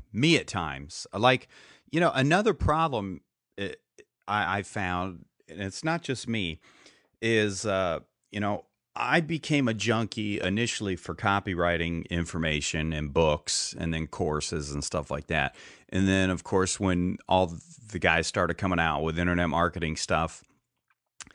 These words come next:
led to buying this stuff. And, and I know people who buy it all. I mean, literally, like,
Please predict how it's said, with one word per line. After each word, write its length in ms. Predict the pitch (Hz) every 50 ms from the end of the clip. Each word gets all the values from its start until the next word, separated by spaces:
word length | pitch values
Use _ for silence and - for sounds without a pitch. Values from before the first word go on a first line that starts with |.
| - - - - - - - _
led 280 | 98 98 104 107 95
to 60 | 101 90
buying 720 | - 95 95 95 95 95 95 92 90 90 87 85 85 - _ _ _ _ _
this 180 | 80 87 87 -
stuff. 400 | - - 92 85 87 85 - - -
And, 160 | 101 95 104 -
and 160 | 92 110 113 113
I 160 | 131 170 180
know 200 | 165 147 139 131
people 600 | - - 135 131 127 - 135 131 127 127 120 - _ _ _ _ _ _
who 200 | - - 127 117
buy 380 | 98 - - 113 110 113 117 127
it 240 | 127 127 120 - - _ _ _ _
all. 640 | - - 143 151 160 160 120 87 67 58 - - _ _ _ _ _ _ _ -
I 80 | - 143
mean, 260 | 151 143 143 135 139
literally, 460 | 165 180 175 - - 165 151 139 120
like, 300 | 107 104 107 107 -